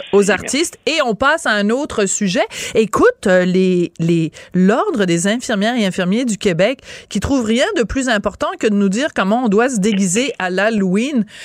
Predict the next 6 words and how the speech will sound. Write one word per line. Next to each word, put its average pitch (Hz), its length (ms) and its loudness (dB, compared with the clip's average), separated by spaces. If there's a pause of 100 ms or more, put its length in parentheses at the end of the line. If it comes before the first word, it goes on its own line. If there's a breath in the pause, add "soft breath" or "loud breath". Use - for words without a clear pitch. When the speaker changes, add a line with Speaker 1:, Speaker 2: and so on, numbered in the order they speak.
(260 loud breath)
Speaker 1:
Écoute, 214 440 0
euh, 185 300 2
c'est, - 440 -4
c'est, 185 320 -2 (300 loud breath)
je - 100 -8
parlais 247 200 0